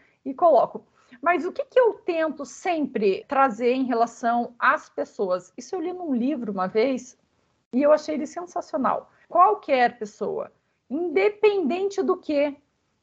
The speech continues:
vale uma conversa, porque ela pode vir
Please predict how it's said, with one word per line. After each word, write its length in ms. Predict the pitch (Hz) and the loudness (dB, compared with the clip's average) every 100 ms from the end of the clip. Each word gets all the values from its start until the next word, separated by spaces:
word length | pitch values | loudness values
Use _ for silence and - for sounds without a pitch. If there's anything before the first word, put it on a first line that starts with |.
| - | -8
vale 640 | 208 254 247 240 262 277 240 _ | -2 4 4 4 0 -8 -14 _
uma 200 | 240 247 | -10 -10
conversa, 680 | 254 269 208 - - - - _ | -8 -8 -6 -8 -10 -16 -16 _
porque 260 | 277 - 311 | -16 -6 0
ela 240 | 262 294 | 2 2
pode 840 | 302 _ - 320 311 330 247 311 269 | -2 _ 2 6 6 4 2 -2 -6
vir 440 | - 254 262 | -4 -4 -4